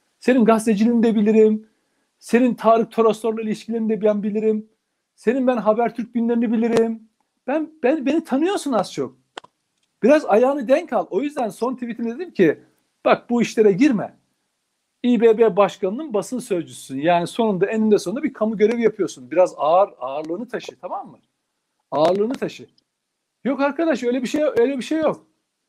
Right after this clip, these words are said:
O yine kendi bildik, çok eski ilişkilerine de dayanan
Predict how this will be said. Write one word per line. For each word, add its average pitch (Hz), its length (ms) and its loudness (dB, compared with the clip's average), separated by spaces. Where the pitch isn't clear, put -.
O 311 300 4
yine 262 460 -4
kendi 214 340 -6
bildik, 240 520 -2
çok - 280 -4
eski 190 280 0
ilişkilerine 175 580 2
de 165 140 4
dayanan 170 500 2